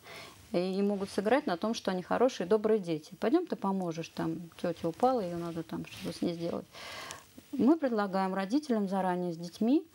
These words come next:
разучить какие-то фразы, обговорить. То есть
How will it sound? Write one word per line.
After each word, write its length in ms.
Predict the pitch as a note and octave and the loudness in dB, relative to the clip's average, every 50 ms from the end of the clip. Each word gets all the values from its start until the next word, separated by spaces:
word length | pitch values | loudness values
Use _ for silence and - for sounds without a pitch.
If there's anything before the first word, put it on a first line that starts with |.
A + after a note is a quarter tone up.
| - - - - - - - | -20 -20 -18 -20 -18 -8 -2
разучить 520 | - G#3+ G#3+ G3 A3+ A#3+ - - F4+ - | 0 0 2 2 0 -2 0 -2 -2 0
какие-то 440 | - A3+ A3+ - - C4+ - - A3+ | 2 0 2 2 2 0 2 2 2
фразы, 720 | G3+ G3 - - B3+ C#4+ E4+ F#4+ E4+ C4+ G#3+ F#3+ F3 F#3+ G#3 - _ _ _ _ _ - - | 2 0 -2 4 6 6 6 6 4 2 -2 -2 -2 -4 -6 -12 _ _ _ _ _ -6 -2
обговорить. 600 | - G#3 G#3+ A3+ C4 C4 C4 A3+ G3 E3+ - - _ - - - | 0 2 6 6 6 6 6 4 4 0 -6 -8 _ -12 -4 -2
То 60 | G#3 | 0
есть 120 | G3 - | 0 0